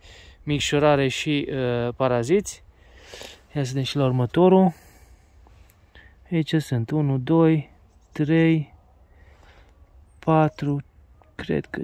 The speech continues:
cinci, șase. Sunt câțiva pe aici.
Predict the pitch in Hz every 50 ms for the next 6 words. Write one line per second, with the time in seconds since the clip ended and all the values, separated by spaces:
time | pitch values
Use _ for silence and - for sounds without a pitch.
0 | - - - - - - - - 185 160 160 151 139 139 - - - - - -
1 | - - - - - - - _ _ - - _ - - - - _ _ _ _
2 | _ _ _ _ - - _ - - - - - 170 156 147 123 - - - 151
3 | 143 139 131 - - - - - _ _ _ - - _ _ _ - - _ _
4 | _ - _ _ _ _ - - _ _ _ _ _ - _ _ _ _ _ _
5 | _ - - - - _ - _ _ - - - - 147 127 - 123 113 104 113
6 | 110 104 - - 160 185 185 170 - - -